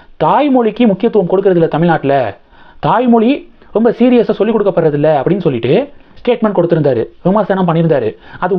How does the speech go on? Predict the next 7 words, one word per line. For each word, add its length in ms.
உண்மைதானே? 600
அதுக்காக 480
கவர்னருடைய 520
திமிரெல்லாம் 520
அடக்கணும் 400
அப்படின்னு 160
சொல்லிட்டு 460